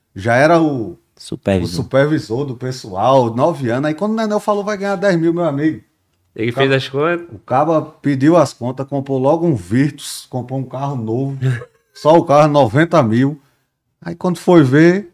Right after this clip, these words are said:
Speaker 1: Thiago chegou e fa-, e eu, e Thiago falou a realidade. Disse, "Meu amigo, aí esse programa aí é só visibilidade, a gente não vai ganhar nada não. Se ganhar muito é quatrocentos, quinhentos contos, sei o quê, meu amigo." Acaba com poucos dias, já tinha pedido pra sair do trabalho,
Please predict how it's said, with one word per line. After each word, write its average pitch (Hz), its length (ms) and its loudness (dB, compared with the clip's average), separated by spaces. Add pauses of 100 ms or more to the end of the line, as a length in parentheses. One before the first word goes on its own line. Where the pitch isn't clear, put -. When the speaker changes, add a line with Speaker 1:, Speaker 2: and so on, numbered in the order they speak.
(200)
Speaker 1:
Thiago 143 280 0
chegou 147 400 -2
e 160 40 0
fa-, 165 240 -2
e 147 100 4
eu, 147 460 6
e - 240 -14
Thiago 135 300 2
falou 156 260 2
a 151 60 8
realidade. 139 420 4
Disse, 120 140 -12
"Meu 139 100 -4
amigo, 170 200 -4
aí 151 160 4
esse 156 140 -2
programa 143 460 -4
aí 139 60 -2
é 147 60 -4
só 139 200 -6
visibilidade, 156 680 -2
a 107 40 -4
gente 110 160 -10
não 123 60 -8
vai 120 140 -6
ganhar 139 200 -8
nada 156 240 -6
não. 139 380 -8 (340)
Se - 180 -4
ganhar 147 320 2
muito 156 300 -4
é 185 120 -6
quatrocentos, 139 580 -4
quinhentos 143 320 -2
contos, 117 300 -4
sei 131 120 2
o 117 80 0
quê, 101 140 -4
meu 107 180 -2
amigo." 104 520 -6 (640)
Acaba 123 220 0
com 123 200 -8
poucos 135 400 -2
dias, 123 400 -2
já 120 180 2
tinha 160 180 -6
pedido 156 300 -4
pra 143 140 -6
sair 135 220 -4
do 131 100 -2
trabalho, 110 580 0